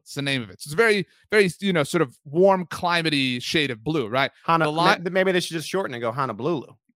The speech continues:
Speaker 1: Oh, wow, Pete. That is one of the best things you've ever said.
Speaker 2: Thanks.
Speaker 1: Uh, but my point here is some uniforms don't look good in the cold. You know what I mean?
Speaker 2: No.
Speaker 1: Like, it just, it doesn't,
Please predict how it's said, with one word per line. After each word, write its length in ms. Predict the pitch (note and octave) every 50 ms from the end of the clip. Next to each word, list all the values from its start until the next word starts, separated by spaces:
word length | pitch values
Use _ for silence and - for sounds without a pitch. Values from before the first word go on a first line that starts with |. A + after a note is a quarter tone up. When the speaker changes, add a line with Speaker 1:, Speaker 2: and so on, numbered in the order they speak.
| _ _ _ _ _ _ - D3
Speaker 1:
Oh, 540 | D#3 F3 F3 F3 E3 D#3 C#3+ B2 A2 G#2+ G2 _
wow, 320 | B2+ D#3 D#3 D3 C3+ B2 A#2
Pete. 320 | - - C3+ B2+ A#2 - _ -
That 220 | C3+ C3+ C#3 -
is 180 | - C3 A#2 G#2
one 160 | B2 C3 B2+
of 60 | A#2+
the 180 | G#2 A2 G#2 G#2 _
best 220 | - B2 G#2+ - -
things 180 | A#2 A2 -
you've 80 | A2+ G#2
ever 160 | G#2 F#2 F#2+
said. 220 | - - F#2 - _ _ _ _ _ _ -
Speaker 2:
Thanks. 100 | C3 B2+
Speaker 1:
Uh, 260 | B2 B2 A#2+ A#2+ A#2 - _ _ B2+
but 260 | - G#3 F#3 C#3+ C3 -
my 180 | - C#3+ C#3+ C#3+
point 320 | C#3 - - G3+ G#3 F3+
here 180 | E3 D#3 D3 C#3
is 220 | C3+ C#3+ C3+ B2+
some 240 | - - F#3+ A3+ B3+
uniforms 640 | G#3+ G#3+ A3 A3+ G3+ - A3 A3+ G#3+ A3 G#3+ - - _ B2+
don't 200 | A2+ D3+ D#3 C#3+
look 180 | E3 D#3+ D3 A#2
good 240 | - C3 - - _ _ -
in 80 | C#3+ C3
the 80 | A2+
cold. 340 | - - C3 G2+ - - - _ _
You 100 | - D3+
know 80 | F3 F#3
what 40 | F3+
I 40 |
mean? 160 | F3 F3+ F#3 F#3
Speaker 2:
No. 40 |
Speaker 1:
Like, 140 | F3 D#3 D3
it 100 | D#3+ E3
just, 260 | - F#3+ F3 - -
it 80 | F#3 C#3+
doesn't, 380 | F3+ G3+ G3+ D#3 G3 A3 F#3